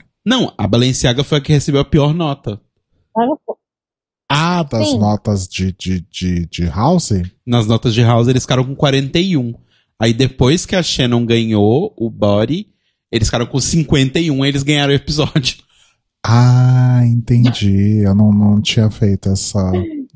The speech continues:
Speaker 3: essa nota aqui.
Speaker 1: Pois é.
Speaker 2: E, gente, isso tava parecendo aquelas gincanas de colégio, que cada resposta certa vale um ponto. Aí a última pergunta vale dez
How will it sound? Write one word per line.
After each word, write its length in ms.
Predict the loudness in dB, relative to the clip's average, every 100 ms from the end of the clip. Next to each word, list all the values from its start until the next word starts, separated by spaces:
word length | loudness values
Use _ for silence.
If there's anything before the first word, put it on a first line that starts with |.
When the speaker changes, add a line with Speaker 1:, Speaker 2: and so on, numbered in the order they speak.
| -8
Speaker 3:
essa 360 | -6 -4 -2 0
nota 460 | 0 0 -4 -6
aqui. 340 | -10 -10 -16 -16 -20 _ _ _ -6
Speaker 1:
Pois 160 | -2
é. 140 | 2 2 0 -12 _ _ _ _ _ -10
Speaker 2:
E, 80 | -2
gente, 480 | 0 0 -2 -6 -4 -4
isso 180 | -4 -2
tava 280 | -2 -2 0
parecendo 360 | -2 -2 -2
aquelas 300 | -2 0 0
gincanas 580 | -2 -4 -2 -2 0 -2
de 80 | -4
colégio, 920 | -2 0 0 0 0 -4 -6 -10 -12 _ _ _ _ _ _ _ _ _ _
que 140 | -2
cada 400 | 0 0 0 0
resposta 640 | 0 -2 -4 -4 -4 -2 -6
certa 460 | -2 -2 -2 -4
vale 260 | -2 0 0
um 180 | -2 -2
ponto. 340 | -2 -2 -2 -2
Aí 140 | 0
a 100 | 2
última 380 | 0 -2 -4 -4
pergunta 580 | -2 -2 -2 -4 -2 -2
vale 260 | 0 -2
dez 320 | 0 -2 -2